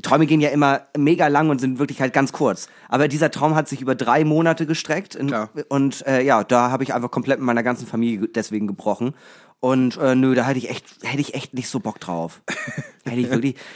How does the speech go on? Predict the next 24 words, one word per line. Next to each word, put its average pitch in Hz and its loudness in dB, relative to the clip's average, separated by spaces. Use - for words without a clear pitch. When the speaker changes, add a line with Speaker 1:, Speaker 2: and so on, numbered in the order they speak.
Speaker 1:
ist 151 0
nicht 151 2
so 139 -4
meins. 104 0
Speaker 2:
Ich 160 -6
find's 185 0
aber 190 2
eine 156 4
legitime 165 0
Frage, 120 -2
weil 107 0
man 110 -2
ja 113 0
irgendwie 123 -4
schon, 135 -4
irgendwie 127 -6
einem 120 -6
das 123 -2
schon 131 -6
alles 123 -6
auf 123 -6
den 123 -8
Sack 117 0
geht. 85 -10